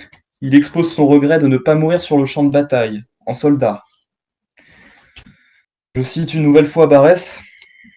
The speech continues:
C'est un Français précieux, celui qui va tomber au cimetière d'Ixelles,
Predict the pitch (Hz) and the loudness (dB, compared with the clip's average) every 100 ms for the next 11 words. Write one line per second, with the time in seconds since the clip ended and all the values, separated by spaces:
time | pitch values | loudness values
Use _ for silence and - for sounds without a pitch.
0 | _ - 131 143 143 156 - - - 156 | _ -10 -2 -2 0 -4 -4 -4 -4 -8
1 | - - 170 131 - _ _ _ - 143 | -10 -10 -6 -6 -8 _ _ _ -8 -6
2 | 147 143 131 135 151 147 143 - 143 - | -4 -4 -6 -4 -2 0 0 -2 -6 -2
3 | 147 131 139 143 - 139 117 104 | -2 -2 -4 -6 -2 -2 -2 -10